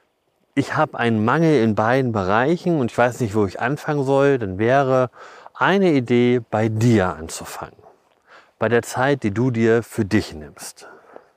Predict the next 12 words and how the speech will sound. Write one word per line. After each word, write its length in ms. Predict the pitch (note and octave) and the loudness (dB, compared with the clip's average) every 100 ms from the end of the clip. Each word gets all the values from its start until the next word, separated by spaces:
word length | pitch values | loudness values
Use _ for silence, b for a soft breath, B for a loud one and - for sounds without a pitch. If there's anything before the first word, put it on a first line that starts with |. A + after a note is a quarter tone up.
| B B _ _ _ b b b b | B B _ _ _ b b b b
Und 180 | - C#3 | -4 -2
ich 100 | C#3 | 0
möchte 260 | F3 F#3 D#3 | 0 2 0
dich 200 | C3+ - | 0 -2
einladen, 680 | C#3 D3+ C#3 C3 C3 C#3 C#3 B B - | -2 0 0 0 0 -4 -8 B B -6
diese 240 | C3+ C3 B2+ | -2 -2 -2
Zeit 420 | - C#3 C#3 - | -4 -2 -2 0
ganz 240 | C3 B2+ | -4 -4
bewusst 760 | - B2 A#2 C#3+ D3+ - - - | -2 -2 2 2 2 -2 -12 -14
zu 180 | - A#2+ | -4 0
nutzen 560 | G2 F2+ - F2+ F2 F#2 | 0 -2 -6 -12 -14 -14
und 300 | - A#2 - | -4 -4 -4